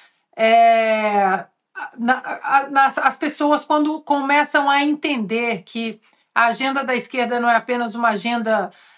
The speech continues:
é, essa, essas platitudes todas, né, que eles falam, proteção das minorias, das mulheres, embora hoje nós temos uma ministra que,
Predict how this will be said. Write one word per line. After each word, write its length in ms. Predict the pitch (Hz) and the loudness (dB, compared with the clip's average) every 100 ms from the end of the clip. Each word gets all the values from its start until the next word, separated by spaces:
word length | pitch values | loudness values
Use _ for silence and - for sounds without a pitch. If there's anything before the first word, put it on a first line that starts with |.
| - | -6
é, 380 | 214 202 185 180 - 508 | 0 2 2 -4 -12 -10
essa, 540 | - 415 277 196 - | 2 4 4 2 -4
essas 300 | - 254 311 | -8 -4 -2
platitudes 720 | 294 302 302 247 294 285 - - | 0 -2 -2 -6 -4 -4 -6 -4
todas, 460 | 254 247 202 196 | 0 0 -2 -2
né, 160 | 226 262 | -2 -2
que 100 | 262 | -4
eles 240 | 220 180 | -8 -4
falam, 640 | - 226 277 247 226 208 208 | 2 4 4 2 0 -2 -6
proteção 840 | 247 247 233 - 226 254 262 240 | -8 -8 -8 -4 0 0 0 -2
das 200 | 220 220 | -4 -4
minorias, 720 | 240 240 208 220 247 233 214 | -4 -4 -4 -4 -6 -6 -6
das 180 | 233 226 | -6 -6
mulheres, 720 | 233 202 208 233 233 202 196 | -4 -2 2 2 2 -2 -4
embora 420 | 220 220 240 226 | 0 2 2 2
hoje 240 | 226 226 | -2 -4
nós 180 | 226 214 | -4 -4
temos 280 | - 233 214 | -4 -8 -4
uma 160 | 233 247 | -4 -2
ministra 680 | 233 220 269 262 262 240 240 - - _ | -2 -2 -4 -6 -4 -4 -4 -12 -20 _
que, 420 | - 247 247 233 | -4 -2 0 -2